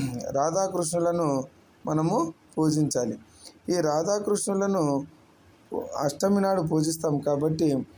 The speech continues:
రాధాష్టమి అనేటువంటి, ఏ, పండుగను జరుపుకోవడం జరుగుతుంది. అలాగే మహాలయ పక్షం. ఈ భాద్రపద మాసంలో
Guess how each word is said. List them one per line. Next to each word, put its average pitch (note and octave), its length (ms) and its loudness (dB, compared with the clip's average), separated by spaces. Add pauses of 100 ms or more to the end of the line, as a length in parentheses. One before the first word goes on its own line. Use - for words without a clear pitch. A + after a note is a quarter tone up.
(200)
రాధాష్టమి D#3+ 840 2
అనేటువంటి, D3 800 0 (640)
ఏ, C3+ 260 0 (320)
పండుగను D#3 600 2 (240)
జరుపుకోవడం C#3+ 600 0
జరుగుతుంది. A#2+ 560 -2 (100)
అలాగే F3 600 2 (640)
మహాలయ E3 600 4
పక్షం. D3+ 500 -2 (500)
ఈ E3+ 60 2
భాద్రపద E3+ 560 2
మాసంలో F#3 720 2